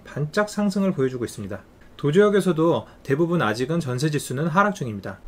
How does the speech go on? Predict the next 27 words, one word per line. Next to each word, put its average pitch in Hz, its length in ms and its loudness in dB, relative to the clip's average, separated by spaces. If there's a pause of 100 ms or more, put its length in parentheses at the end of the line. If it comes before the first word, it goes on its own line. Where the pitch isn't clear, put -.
(140)
이 139 100 -2
표에서 214 380 4
보면 147 280 2
신축부터 208 880 0
상승이 202 540 0
시작돼서 139 760 -2
점차 165 560 -4 (220)
하위 220 340 0
아파트들로 151 800 -2
번지는 131 460 -4
모습을 120 400 -2 (160)
매주 127 420 0
볼 127 160 -2
수 143 160 -6
있었습니다. 113 760 -6 (340)
그런데 175 320 6
월간 165 520 8
데이터로 180 440 4
보면 127 420 -2
수도권은 196 680 0
아직 143 600 0
아파트 151 300 -2
매매가 120 480 0
마이너스 143 560 -2
영점일로 156 800 0
하락 196 460 0
중입니다. 107 440 -8